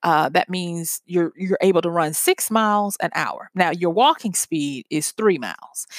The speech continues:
And you start working up and training up to get there. And lo and behold,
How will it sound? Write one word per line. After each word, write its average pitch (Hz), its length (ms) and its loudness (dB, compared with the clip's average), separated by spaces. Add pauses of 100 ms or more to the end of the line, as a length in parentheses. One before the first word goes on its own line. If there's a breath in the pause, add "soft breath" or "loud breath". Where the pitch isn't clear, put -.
(180 loud breath)
And 214 280 4
you 370 100 8
start 339 340 4
working 233 340 2
up 226 220 0
and 175 140 -4
training 214 500 0
up 240 240 2
to - 140 -8
get 254 260 0
there. - 260 -8 (300 loud breath)
And 147 360 -2
lo 349 240 2
and 403 100 0
behold, 208 500 0